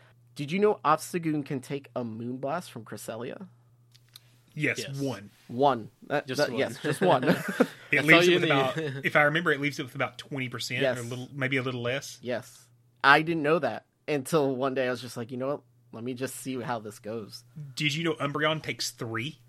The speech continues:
Speaker 1: Does it really?
Speaker 2: Barely. I mean, just barely, but it takes three.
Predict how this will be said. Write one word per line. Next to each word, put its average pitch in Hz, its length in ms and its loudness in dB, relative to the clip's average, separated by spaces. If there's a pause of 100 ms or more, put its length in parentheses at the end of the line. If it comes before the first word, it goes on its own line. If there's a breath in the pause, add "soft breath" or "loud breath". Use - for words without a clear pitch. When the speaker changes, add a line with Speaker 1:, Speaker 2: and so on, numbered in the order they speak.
(320 soft breath)
Speaker 1:
Does 170 180 -4
it 151 120 -2
really? 123 640 -6 (420)
Speaker 2:
Barely. 151 600 4 (120)
I 156 80 -2
mean, 135 200 2
just 139 460 4
barely, 113 460 2
but - 100 -2
it 117 80 -6
takes 131 220 -8
three. 113 240 -6